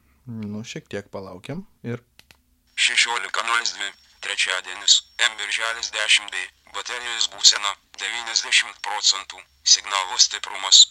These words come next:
Speaker 2: septyniasdešimt penki procentai, operatorius, Omnitel L T.
Speaker 1: Ir jau signalų stiprumas yra septyniasdešimt penki procentai šiu-, šiuo atveju. Taip kad telefonas veikia, ryšys ateina, viskas su juo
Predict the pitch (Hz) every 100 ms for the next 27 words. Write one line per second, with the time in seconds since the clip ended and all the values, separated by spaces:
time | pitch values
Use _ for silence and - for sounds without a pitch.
0 | - - 98 - 107 107 113 120 113 107
1 | 98 117 117 110 - 104 101 98 98 98
2 | 95 _ - 107 104 104 101 98 90 -
3 | - - 123 104 113 113 113 107 104 107
4 | - _ _ _ - 147 151 120 123 113
5 | 110 110 98 - 85 104 98 - 95 80
6 | - 87 98 80 82 - 85 - - 87
7 | - - 175 - 180 175 170 - _ -
8 | _ - - 123 _ - - 120 117 110
9 | 110 110 107 _ - - - - - _
10 | - 107 - 107 - - - 98 90 -
11 | 104 90 104 131 165 - 160 160 156 _
12 | - 135 110 107 - 110 - - - 117
13 | 131 127 120 120 _ _ - 120 101 -
14 | - 104 104 - - - 95 95